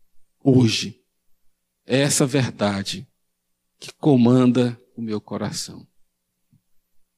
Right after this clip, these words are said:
Eu estou tomado no meu coração, nas minhas forças, nos meus sentimentos, na minha fé, por esse ardor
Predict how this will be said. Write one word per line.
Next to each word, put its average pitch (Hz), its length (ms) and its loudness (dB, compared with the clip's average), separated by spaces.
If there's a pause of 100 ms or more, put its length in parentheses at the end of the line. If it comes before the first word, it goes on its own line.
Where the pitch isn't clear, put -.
(640)
Eu - 80 -16
estou 120 380 -4
tomado 120 600 2
no 123 100 4
meu 131 240 4
coração, 127 640 0
nas 123 220 2
minhas 131 300 4
forças, 127 760 0 (400)
nos 117 160 4
meus 131 260 4
sentimentos, 123 760 2
na 117 140 2
minha 131 260 4
fé, 127 500 2 (540)
por 120 160 2
esse 127 240 2
ardor 131 640 2